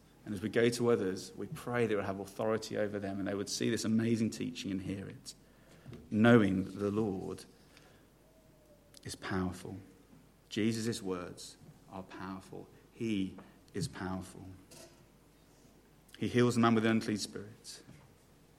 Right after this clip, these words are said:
He heals Simon's mother-in-law. He has power over illness. He has power over the demons.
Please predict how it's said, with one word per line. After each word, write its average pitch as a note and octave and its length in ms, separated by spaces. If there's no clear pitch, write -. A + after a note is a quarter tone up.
He G#2 80
heals A#2 260
Simon's A2 320
mother-in-law. G2 380
He A2 160
has G#2+ 400
power B2+ 500
over G2 540
illness. G2+ 720
He - 80
has F#2 100
power A#2+ 400
over A2 140
the G#2 80
demons. F2+ 800